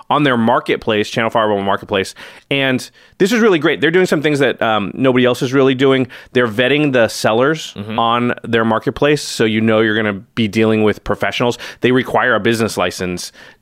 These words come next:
Speaker 1: to, like, to even be a seller on their site. You can't just be, like, a random person that's selling, you know, your own singles, which I really like because, listen, for other marketplaces, eBay and things like that, we know that sometimes you get, um,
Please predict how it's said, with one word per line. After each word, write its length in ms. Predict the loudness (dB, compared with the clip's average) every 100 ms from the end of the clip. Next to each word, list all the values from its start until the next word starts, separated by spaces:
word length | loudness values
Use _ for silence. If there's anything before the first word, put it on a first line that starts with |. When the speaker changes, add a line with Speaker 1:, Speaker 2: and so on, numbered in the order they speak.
| -4
Speaker 1:
to, 340 | -2 0 -2 -2
like, 480 | -2 -6 -20 -20 _ _
to 100 | -2
even 320 | 0 2 0 0
be 320 | -2 2 2
a 80 | 2
seller 260 | 0 2
on 120 | 0
their 100 | 0
site. 200 | -2 -2
You 100 | -4
can't 200 | -4 -4
just 120 | -4 -2
be, 120 | 0
like, 140 | 2
a 40 | 0
random 320 | 0 -2 -2
person 460 | -2 -2 0 -2 -4 -10 -4
that's 200 | -4 -2
selling, 480 | -2 0 0 -4 -4
you 160 | -4
know, 100 | -2 0
your 180 | 0 0
own 160 | -2
singles, 320 | -2 -2 -2
which 100 | -2
I 80 | 0
really 240 | 2 2 2
like 240 | 2 0
because, 440 | -2 0 0 -2 -8 -20 -20 -20 -20 -18 -12 -2
listen, 360 | 0 0 -4
for 160 | 0 0
other 120 | 2
marketplaces, 640 | 0 -2 0 -2 0 -2
eBay 260 | -2 0 0
and 80 | 0
things 160 | -2 -2
like 100 | -2
that, 160 | -2
we 120 | 0
know 240 | 0 0 0
that 200 | 0 -2
sometimes 760 | -4 -2 -2 -2 0 0 -2 0
you 200 | 0 0
get, 460 | 0 0 -2 -2
um, 680 | 0 2 2 0 0 -2 -6